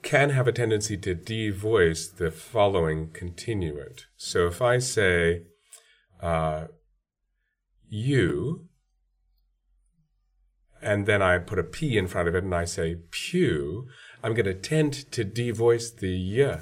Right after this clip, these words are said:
the palatal approximant. So I'll get pew. In this case,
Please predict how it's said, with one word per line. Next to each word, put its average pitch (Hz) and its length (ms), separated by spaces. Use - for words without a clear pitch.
the 90 100
palatal 87 520
approximant. 90 680
So 98 240
I'll 92 140
get 80 380
pew. - 1500
In 120 420
this 214 240
case, 92 840